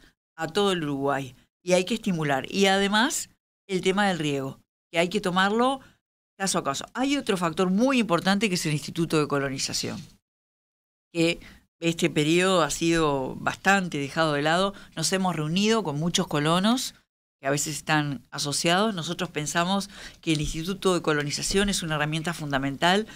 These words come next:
para que las familias se queden en el, en el lugar, pero también para que campos de colonización con distintos propietarios se puedan asociar y sean campos experimentales,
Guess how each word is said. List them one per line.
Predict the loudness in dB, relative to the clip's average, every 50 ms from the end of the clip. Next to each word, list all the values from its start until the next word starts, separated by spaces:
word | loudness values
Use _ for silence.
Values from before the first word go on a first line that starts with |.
| -20 -20 _ _ _ _ -6
para | -2 0 0 0 0
que | -2 -2 -2
las | -4 -4
familias | -4 -4 -4 -2 -2 0 2 2 2 2 0
se | -2 -2 -4 -2
queden | 0 2 2 2 2 2 0 -2 -4 -10 _ _ _ _ _ _ _ _ _
en | -10 -6
el, | -6 -4 -4 -6 -6 -6
en | -4 -2 0
el | 0 0 0
lugar, | 0 2 2 4 4 2 2 0 -6 -14 -20 _ _ _ _ _ _ _ _ _ _ _ _
pero | -2 0 0 2
también | 2 0 0 0 0 0 0 0 0 0 -2 -4
para | -2 0 0 0 0
que | -2 -4 -6 0
campos | 0 0 0 0 -2 -4 -4
de | -4 -2
colonización | -2 -2 -2 -2 -4 -4 -6 -4 -2 0 0 0 0 0
con | -4 -6 -8
distintos | -8 -10 -10 -6 -6 -4 -2 -2 -2 -4
propietarios | -2 -4 -6 -4 -4 -4 -2 0 2 2 2 2 0 -2 -4 -8 -16 -20 -12
se | -6 -2 -2 -2 0
puedan | 0 2 2 2 2 0
asociar | -2 -2 -2 -2 -2 0 2 2 2 2 -2 -6 -14 _ _ _ _ _ _ -10
y | -6
sean | -2 -2 -2 -2 -2
campos | -2 -2 -2 -2 -4 -4
experimentales, | -4 -4 -4 -6 -6 -4 -4 -4 -4 -2 -2 -2 -2 -2 -4 -6 -8 -12 -16 -18